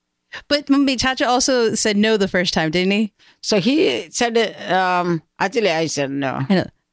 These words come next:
Speaker 1: You said no?
Speaker 2: Yeah, I mean, I was not ready at that time.
Speaker 1: You said no the
Speaker 2: Then
Speaker 1: first
Speaker 2: we
Speaker 1: time.
Speaker 2: waited for six, seven months.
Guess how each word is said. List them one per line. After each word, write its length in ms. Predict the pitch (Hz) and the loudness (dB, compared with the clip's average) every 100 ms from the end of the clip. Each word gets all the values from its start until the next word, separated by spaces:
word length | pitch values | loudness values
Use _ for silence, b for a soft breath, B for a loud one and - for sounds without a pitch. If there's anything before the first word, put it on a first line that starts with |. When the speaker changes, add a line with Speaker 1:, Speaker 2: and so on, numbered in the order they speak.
| _ _ | _ _
Speaker 1:
You 120 | 240 | 0
said 180 | 339 453 453 | 2 0 0
no? 560 | 554 587 - - - | 2 2 -2 -12 -4
Speaker 2:
Yeah, 140 | - - | -2 -2
I 100 | 226 | -2
mean, 320 | 254 247 196 | 0 -2 -2
I 140 | 196 220 | -2 0
was 220 | 233 226 | 0 0
not 220 | 226 214 | 0 2
ready 260 | 214 214 185 | 2 2 2
at 100 | 151 | 0
that 220 | 143 135 | -4 -4
time. 460 | 113 - 143 151 - _ _ _ _ _ _ _ _ - | -6 -4 -6 -6 -12 _ _ _ _ _ _ _ _ -2
Speaker 1:
You 180 | 196 | 0
said 220 | 214 202 185 | 2 0 2
no 160 | 190 | 2
the 80 | 180 | 2
Speaker 2:
Then 80 | 202 | 2
Speaker 1:
first 160 | 208 | 2
Speaker 2:
we 40 | 214 | 0
Speaker 1:
time. 180 | 220 233 | 0 -2
Speaker 2:
waited 220 | 185 180 | -2 -2
for 120 | 185 | -4
six, 300 | 160 202 - | -2 -6 -4
seven 240 | 185 175 170 | -2 -2 0
months. 480 | 180 151 147 - | 0 -2 -4 -8